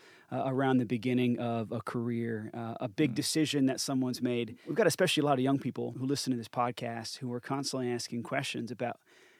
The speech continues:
Speaker 1: you know, what does it really mean to, to live life well, to live the good life?
Speaker 2: Mm.
Speaker 1: Um, well, I'm curious for you guys,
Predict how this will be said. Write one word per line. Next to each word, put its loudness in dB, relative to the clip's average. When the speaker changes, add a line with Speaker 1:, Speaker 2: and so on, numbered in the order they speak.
Speaker 1:
you 2
know, 4
what 6
does 4
it -2
really 2
mean 2
to, -8
to -10
live -4
life -8
well, -4
to -2
live 6
the -2
good -4
life? -8
Speaker 2:
Mm. -8
Speaker 1:
Um, 0
well, 6
I'm -2
curious 6
for 2
you 6
guys, 6